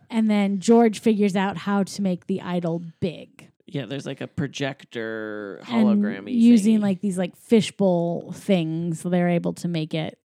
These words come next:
Speaker 1: this whole thing. So then as they're driving through the city, George ends up projecting himself onto the city as, like, this
Speaker 2: <laughs> It's like
Speaker 1: giant
Speaker 2: King Kong.
Speaker 1: monkey.
Speaker 2: <laughs>
Speaker 1: And then, like, Ted's just, like, yelling at people, like, "Pay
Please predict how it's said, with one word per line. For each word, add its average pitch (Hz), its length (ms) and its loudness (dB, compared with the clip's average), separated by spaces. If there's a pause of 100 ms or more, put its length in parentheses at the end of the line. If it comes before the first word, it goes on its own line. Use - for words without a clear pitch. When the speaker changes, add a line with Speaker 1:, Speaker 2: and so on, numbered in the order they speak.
Speaker 1:
this 170 140 -4
whole 175 180 -6
thing. 180 320 -8 (420)
So 254 260 4
then 233 680 2 (180)
as 214 320 -4
they're 226 200 0
driving 220 680 -4
through 214 280 -8
the 190 120 -8
city, 185 640 -6 (300)
George 202 480 0 (260)
ends 208 260 -2
up 202 180 -6
projecting 208 580 -2
himself 196 800 -4 (260)
onto 220 460 2
the 185 140 0
city 190 280 0
as, 180 140 -2
like, 185 100 -2
this 190 200 0
Speaker 2:
<laughs> - 20 -6
It's 165 100 -12
like - 80 -12
Speaker 1:
giant 202 600 2
Speaker 2:
King 160 220 -4
Kong. 214 420 4
Speaker 1:
monkey. 214 640 4
Speaker 2:
<laughs> - 60 -20 (460)
Speaker 1:
And 254 200 4
then, 254 180 4
like, 226 320 -2
Ted's 233 320 2
just, 233 160 2
like, 208 220 0
yelling 214 440 2
at 196 120 -2
people, 202 400 2
like, 208 320 0
"Pay 403 180 6